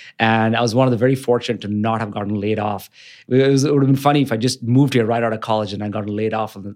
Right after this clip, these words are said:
on the same day. But fortunately, that didn't happen. But I saw, you know, I think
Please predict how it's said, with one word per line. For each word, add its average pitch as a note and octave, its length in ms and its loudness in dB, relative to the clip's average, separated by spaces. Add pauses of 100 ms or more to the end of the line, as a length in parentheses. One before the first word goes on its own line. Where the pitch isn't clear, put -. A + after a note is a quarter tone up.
on A2 80 -10
the G#2 60 -6
same G#2+ 260 -2
day. G#2+ 200 0
But G#2 260 -6 (300)
fortunately, C#3 420 2
that A#2+ 120 2
didn't A#2 120 0
happen. G#2+ 320 -4
But B2+ 100 2
I C#3 40 2
saw, - 340 -2
you - 80 -4
know, A#2+ 100 0
I A#2+ 80 0
think C3+ 280 -4